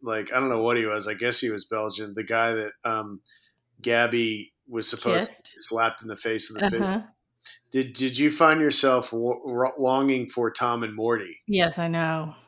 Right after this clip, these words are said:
Speaker 1: Yeah.
Speaker 2: I did.
Speaker 1: Those guys should come back. Where were they from?
Speaker 2: <laughs> I don't remember.
Speaker 1: England or something?
Speaker 2: <laughs> Germany?
Speaker 1: They're, no, they was, they, they were from, weren't they from New Zealand?
Speaker 2: Scotland. Scotland.
Speaker 1: Scotland. Yeah. Okay. Yeah.
Speaker 2: Right?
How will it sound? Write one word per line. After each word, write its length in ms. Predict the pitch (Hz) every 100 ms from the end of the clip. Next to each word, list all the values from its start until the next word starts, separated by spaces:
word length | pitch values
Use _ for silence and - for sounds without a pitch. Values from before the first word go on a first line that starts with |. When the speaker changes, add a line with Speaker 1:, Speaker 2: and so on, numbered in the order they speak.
| _ 110
Speaker 1:
Yeah. 160 | 101 - _ _ _ _ _
Speaker 2:
I 100 | 214
did. 420 | 220 220 202 190 190 _ _ -
Speaker 1:
Those 160 | 120 117
guys 180 | 170 180
should 200 | - -
come 160 | 180
back. 240 | 165 147 131
Where 160 | 151
were 100 | 240
they 140 | 240 254
from? 520 | - 254 254 247 -
Speaker 2:
<laughs> 40 |
I 60 | 226 254 262
don't 100 | 311
remember. 260 | 311 294
Speaker 1:
England 300 | 285 381 427
or 120 | - -
something? 480 | 220 208 226 214 208
Speaker 2:
<laughs> 440 | - - - -
Germany? 680 | 208 190 208 233 320 415 427 427 - -
Speaker 1:
They're, 160 | - 170
no, 240 | 196 247
they 120 | 262
was, 200 | 226 208
they, 80 | 208 202
they 200 | 165 165
were 140 | 233 208
from, 400 | 262 262 240 - _
weren't 180 | 175 220
they 140 | 294 277
from 220 | 269 202
New 160 | 196
Zealand? 360 | 143 135 165 180
Speaker 2:
Scotland. 360 | 262 233 175 -
Scotland. 720 | - 302 277 269 240 185 165 - _ _
Speaker 1:
Scotland. 560 | - 147 147 139 110 113
Yeah. 240 | 123 113
Okay. 400 | 117 123 107 104
Yeah. 120 | 120 165
Speaker 2:
Right? 560 | 240 302 403 - -